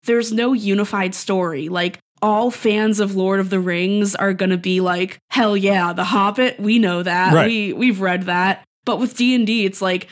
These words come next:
Speaker 1: the way that I play is totally different from the way that other people play, and it's just not the same thing, and it's weird to see a company try to turn this into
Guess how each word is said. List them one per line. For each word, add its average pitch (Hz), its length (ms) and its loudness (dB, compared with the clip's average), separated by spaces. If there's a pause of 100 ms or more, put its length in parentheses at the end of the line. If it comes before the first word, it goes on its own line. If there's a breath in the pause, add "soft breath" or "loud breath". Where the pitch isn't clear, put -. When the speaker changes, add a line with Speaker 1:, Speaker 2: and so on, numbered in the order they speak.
(160 loud breath)
Speaker 1:
the 220 120 4
way 214 220 2
that 220 140 0
I 190 200 2
play 175 340 -4
is 180 140 -2
totally 190 380 0
different 180 420 -4
from 175 220 -2
the 180 80 0
way 180 340 0
that 175 380 -2
other 208 240 2
people 160 340 -6
play, 165 520 -4
and 170 460 -6 (220)
it's 220 240 2
just 240 320 -2
not 190 400 2 (640)
the 208 180 0
same 185 420 0
thing, 196 500 0 (140)
and 214 160 2
it's 202 200 -2
weird 196 480 0
to 208 100 -2
see 185 300 -2
a 175 40 -2
company 175 680 -2
try 175 580 -4
to 175 300 -2
turn 180 380 -2
this 175 320 -6
into 170 680 -2